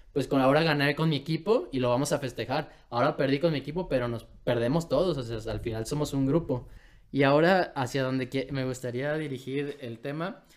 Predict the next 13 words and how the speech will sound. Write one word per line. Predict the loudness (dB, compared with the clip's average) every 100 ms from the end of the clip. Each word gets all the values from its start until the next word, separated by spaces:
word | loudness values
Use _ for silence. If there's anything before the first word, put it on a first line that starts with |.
| _ _
mencionas | -6 -2 0 -2 0
que, | 2 4 2 -2 -8
que | -6 -2 -2 -2 -2 -4 -6 -8 -14 _ _
siempre | -2 0 0
has | 0
hecho | 0
muchas | -2 -2 -6
cosas, | -6 -6
siempre | -4 -4 -4
te | -4
ha | -2
gustado | -2 -4 -4
trabajar, | -4 -4 -4 -6 -6